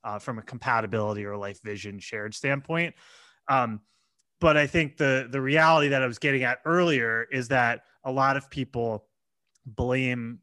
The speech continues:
their partner for holding up a mirror, which is, like you alluded to, what everyone does,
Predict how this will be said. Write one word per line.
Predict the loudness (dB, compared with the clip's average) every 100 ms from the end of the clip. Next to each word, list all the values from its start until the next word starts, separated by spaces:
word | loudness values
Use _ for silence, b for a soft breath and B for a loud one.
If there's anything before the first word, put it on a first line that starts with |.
| -12
their | -10
partner | -4 0 0 0 -8 -8 -10 _
for | _ -8 -8 -10 -14 _ _
holding | -4 -2 0 -2
up | -4
a |
mirror, | -6 -4 -2 -4 -12 _ -18
which | -12
is, | -12 -12 _ _
like | -10 -6
you | -6 -4
alluded | -4 0 0 0
to, | -6 -8
what | -6
everyone | -6 -8 -4
does, | -2 0 -2 -10